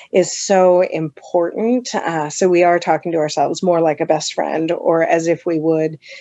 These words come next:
to a younger person, you know, because so often people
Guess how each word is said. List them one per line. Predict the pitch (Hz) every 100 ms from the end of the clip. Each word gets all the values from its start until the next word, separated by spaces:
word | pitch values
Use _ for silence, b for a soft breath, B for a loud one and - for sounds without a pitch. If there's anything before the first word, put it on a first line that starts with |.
| B
to | - 185 165 165 175
a | 180
younger | 175 170 170 170
person, | 156 180 165 - 170 156 156
you | 160 - 165
know, | 156 165
because | 170 175 170 151
so | - 202 190
often | 170 170 180 165
people | - 180 - 175 170